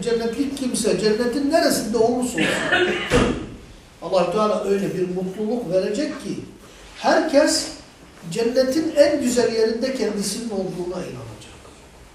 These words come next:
Bu da Allah-u Teala'nın cennet nimetlerini tamamlayıcı bir lütfu olacak.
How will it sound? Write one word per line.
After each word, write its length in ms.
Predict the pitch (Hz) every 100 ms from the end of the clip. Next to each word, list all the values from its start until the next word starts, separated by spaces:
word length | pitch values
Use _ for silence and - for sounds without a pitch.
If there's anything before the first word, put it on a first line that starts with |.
| - -
Bu 60 | 160
da 40 |
Allah-u 320 | 185 185 180
Teala'nın 500 | 180 170 175 180 -
cennet 420 | 175 180 208 208 175
nimetlerini 840 | 165 156 151 156 156 214 294 285 - - - -
tamamlayıcı 760 | 165 165 170 170 165 165 226 165
bir 120 | 143
lütfu 380 | 143 151 - -
olacak. 440 | - - - -